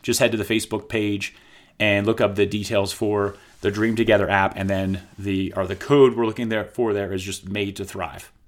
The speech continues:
all one word. So anyway, I hope that you find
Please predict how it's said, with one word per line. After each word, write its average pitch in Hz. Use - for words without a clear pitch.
all 92
one 98
word. -
So 104
anyway, 123
I 113
hope 180
that 160
you 127
find 127